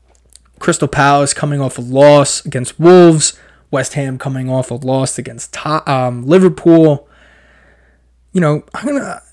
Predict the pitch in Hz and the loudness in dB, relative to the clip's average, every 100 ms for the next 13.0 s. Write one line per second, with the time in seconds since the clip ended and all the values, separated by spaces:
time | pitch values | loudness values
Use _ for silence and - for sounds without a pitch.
0 | _ 226 220 262 226 208 208 190 175 214 | _ -6 -4 -4 0 2 4 4 2 2
1 | 226 196 190 160 - _ _ _ _ - | 4 4 6 4 2 _ _ _ _ -4
2 | 156 156 160 139 139 135 131 - _ 139 | -2 0 -2 0 2 2 0 -4 _ 0
3 | 156 156 - 147 147 147 147 139 135 - | 0 0 0 2 4 4 2 0 -4 -6
4 | 151 139 123 127 127 123 127 170 160 151 | -6 -6 -6 -6 -6 -8 -6 -4 0 0
5 | 135 135 147 147 135 - 139 139 - 139 | 2 2 2 0 -8 0 2 2 0 -4
6 | 135 131 131 - _ _ _ _ _ _ | -4 -4 -6 -10 _ _ _ _ _ _
7 | - 131 123 123 117 175 - 160 - 165 | -2 0 0 -4 0 0 0 -8 -4 -2
8 | 156 151 - 180 151 156 196 180 151 160 | 0 -2 0 2 2 2 4 4 4 2
9 | 170 147 131 127 247 220 - 220 208 190 | 2 0 -6 0 0 0 2 4 6 4
10 | 175 151 _ _ 160 170 190 - 165 156 | 0 -8 _ _ -2 4 4 4 -2 -2
11 | 160 156 151 143 139 _ _ _ _ _ | -2 -2 -4 -6 -10 _ _ _ _ _
12 | - 143 170 165 156 226 170 139 127 | -8 -4 0 -2 -6 -4 -4 -2 -6